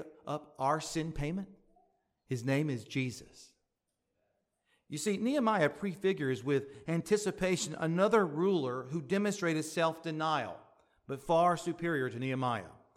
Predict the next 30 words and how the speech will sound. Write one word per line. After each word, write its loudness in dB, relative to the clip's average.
It's -10
the 0
Savior 4
who, 4
though 6
he 0
was 4
in -2
the -2
form 0
of 2
God, 6
made 4
himself 4
nothing, -2
the -16
Bible -8
says, -6
and 0
Nehemiah 4
employed 0
the, -4
a -10
Christ-like -2
strategy. -4
The 0
needy 4
have 0
such -2
a, 2